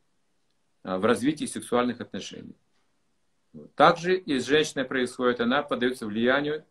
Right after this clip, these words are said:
чужих мужчин. Вот что происходит. Поэтому, когда мы говорим ограничить сексуальную деятельность, имеется в виду, что нужно её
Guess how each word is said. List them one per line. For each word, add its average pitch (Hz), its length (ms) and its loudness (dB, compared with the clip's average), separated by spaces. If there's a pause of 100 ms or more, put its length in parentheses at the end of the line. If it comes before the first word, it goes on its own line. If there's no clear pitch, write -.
(140)
чужих 110 500 -6
мужчин. 110 420 -8 (1080)
Вот 117 160 4
что - 160 -14
происходит. - 420 -14 (840)
Поэтому, 143 520 6
когда 143 320 4
мы 156 120 2
говорим 143 280 6
ограничить 139 680 2
сексуальную 110 640 0
деятельность, 139 560 0 (140)
имеется 143 480 0
в - 20 0
виду, 113 220 -4
что 113 220 -2
нужно 139 300 -2
её 127 300 0